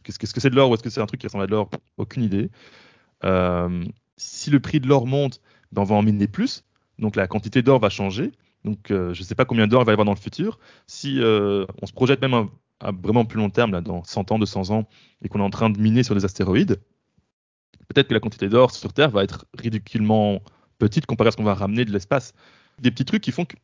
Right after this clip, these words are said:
l'or est pas intéressant. L'or, je peux pas le téléporter, euh, au Salvador si je, si je veux, quoi. Je peux pas créer de réseau Lightning dessus. Je peux pas inviter des gens à développer dessus. C'est joli,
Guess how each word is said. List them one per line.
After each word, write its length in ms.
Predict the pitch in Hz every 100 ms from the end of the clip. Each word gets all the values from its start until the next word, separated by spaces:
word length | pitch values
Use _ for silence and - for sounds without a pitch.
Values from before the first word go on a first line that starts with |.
| _ _ -
l'or 220 | 131 156
est 80 | 101
pas 120 | 131
intéressant. 460 | 113 107 110 170 - - _ 117
L'or, 240 | 123 139
je 60 | -
peux 80 | 104
pas 200 | 120 117
le 120 | 104 _ _ _ -
téléporter, 600 | 135 120 120 - - 147
euh, 220 | 120 107 107
au 80 |
Salvador 500 | 107 - 104 101 131
si 120 | - 104
je, 100 | -
si 160 | - 104
je 60 |
veux, 140 | 101 165
quoi. 160 | 95 - _ _
Je 100 | -
peux 100 | 117
pas 300 | 113 120 120
créer 400 | 117 - - 131
de 80 | 117
réseau 240 | 120 110
Lightning 400 | 113 107 120 117
dessus. 340 | 107 104 - 85 _ _ _ -
Je 80 | -
peux 120 | 113
pas 440 | 123 120 120 123 - _ -
inviter 340 | 117 113 131
des 140 | 117
gens 440 | 104 131 139 147 143
à 180 | - 95
développer 500 | 113 104 113 117 131
dessus. 320 | 123 120 190
C'est 380 | - 107 95 95
joli, 500 | 90 123 123 208